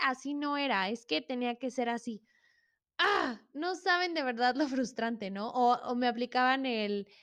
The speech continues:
"Es que métele más diseño". De verdad no entiendo, ¿qué es más diseño? No hay más diseño, el diseño es diseño, ¿no? Entonces, en este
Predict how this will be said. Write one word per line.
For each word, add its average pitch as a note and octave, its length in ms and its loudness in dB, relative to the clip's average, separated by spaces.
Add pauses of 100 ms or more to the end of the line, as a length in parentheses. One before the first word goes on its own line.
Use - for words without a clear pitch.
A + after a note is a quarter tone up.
(160)
"Es D#4 180 0
que F#4+ 120 4
métele F4+ 420 2
más C#4 240 0
diseño". C4+ 600 -2 (680)
De B3+ 180 4
verdad C#4+ 320 4
no E4 120 -2
entiendo, D4+ 540 -4
¿qué C#4+ 180 -2
es D4+ 140 -4
más D#4 220 -2
diseño? C4 500 -4
No B3+ 260 -2
hay D4+ 160 0
más C#4+ 260 -2
diseño, B3+ 440 -2
el G3+ 80 -6
diseño C4 420 -4
es B3+ 80 -4
diseño, A#3+ 600 -2 (120)
¿no? A#3+ 260 -2 (720)
Entonces, E4+ 640 0 (160)
en E4+ 180 2
este A4 220 0